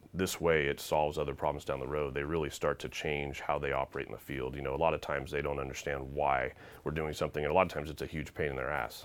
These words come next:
um, and they don't wanna do it. But if they understood why we're doing some of those things, it changes, um, their, their whole perspective, and that's, that's the education piece. That's why we, we, we get our education. We try to get them educated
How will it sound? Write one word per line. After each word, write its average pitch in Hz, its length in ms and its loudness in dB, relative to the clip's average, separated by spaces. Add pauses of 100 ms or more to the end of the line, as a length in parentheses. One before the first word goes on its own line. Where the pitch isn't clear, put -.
(120)
um, 65 240 -2
and 64 60 -6
they 69 60 0
don't 73 160 -2
wanna 78 200 2
do 55 160 -6
it. - 100 -4 (540)
But 73 160 4 (100)
if - 100 -6
they 92 140 8
understood 82 340 2
why 73 260 6
we're 76 140 2
doing 80 240 0
some 85 160 -2
of 80 40 2
those 78 120 -2
things, 78 180 0
it 73 100 -8
changes, 69 520 -2 (160)
um, 67 480 0
their, 69 280 0
their 76 120 2
whole 76 140 2
perspective, 71 500 -2
and 71 100 -2
that's, 73 180 0
that's 90 220 4
the 73 140 0
education 71 460 -4
piece. 58 200 -6
That's 71 200 -2
why 69 100 2
we, 65 140 -2 (120)
we, 73 180 -4 (180)
we 80 160 0
get 73 100 4
our 76 160 6
education. 78 480 -2
We 67 60 -4
try 69 160 -2
to 69 80 0
get 69 160 -2
them 71 140 0
educated 67 480 -4